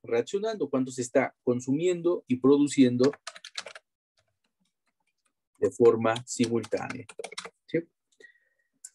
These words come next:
Muy bien. En general, fíjense que puedo escribir una ecuación de la siguiente forma. La cantidad del componente I a la salida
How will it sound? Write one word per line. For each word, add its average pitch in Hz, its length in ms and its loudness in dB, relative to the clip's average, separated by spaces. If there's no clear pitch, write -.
Muy 180 240 10
bien. 123 220 6
En 180 140 8
general, 214 540 6
fíjense 208 440 -2
que 165 140 -2
puedo 185 300 6
escribir 170 600 -2
una 147 280 2
ecuación 156 640 2
de 90 120 -4
la 107 100 -4
siguiente 110 420 -2
forma. 165 460 4
La 120 280 4
cantidad 143 580 4
del 165 140 -6
componente 139 560 0
I 107 160 0
a 104 80 -2
la 101 80 -12
salida 170 520 0